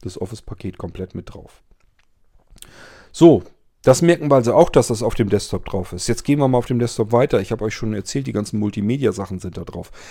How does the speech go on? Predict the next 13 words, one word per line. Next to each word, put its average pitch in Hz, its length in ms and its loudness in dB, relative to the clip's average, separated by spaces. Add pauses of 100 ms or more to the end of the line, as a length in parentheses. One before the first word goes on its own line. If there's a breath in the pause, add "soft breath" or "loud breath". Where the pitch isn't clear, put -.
(120)
Wir 107 180 4
haben 156 240 2
hier 156 280 2
also 139 440 2 (240 loud breath)
es 123 240 0
mit - 240 -4
einem 117 360 -2
Internetradio 104 840 0
zu - 160 -12
tun, 123 300 -4
das 113 140 -4
ich - 160 -14
blindlings 170 600 -2